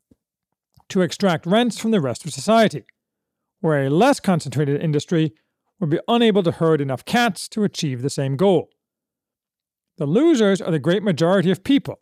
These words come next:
who have neither the money nor the individual incentive to organize in opposition. So, in Roosevelt's and Wu's thinking, that's where the government comes in.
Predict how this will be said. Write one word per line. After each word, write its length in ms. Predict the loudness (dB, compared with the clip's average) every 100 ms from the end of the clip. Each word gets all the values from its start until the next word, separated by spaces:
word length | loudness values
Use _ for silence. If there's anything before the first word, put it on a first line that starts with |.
| _ _ _ _
who 100 | -6
have 80 | -2
neither 220 | 0 0
the 120 | -2 0
money 480 | 2 2 0 -2 -4
nor 120 | -6
the 100 | -2
individual 460 | 0 2 0 0 -2
incentive 520 | -2 0 2 0 0
to 60 | -2
organize 600 | -2 -2 -2 -2 -4 -4
in 80 |
opposition. 540 | -6 -4 -2 0 -2 -10 _ _ _ _ _ _ _
So, 500 | -8 0 2 2 0
in 140 | 0 2
Roosevelt's 480 | 2 2 2 0 -2
and 200 | -2 0
Wu's 200 | 0 0
thinking, 480 | -2 0 0 -2 _ _ _ _ _
that's 300 | -4 -4 -4
where 100 | -2
the 100 | 0
government 420 | 0 -2 -4 -8 -4
comes 220 | -2 0
in. 160 | 0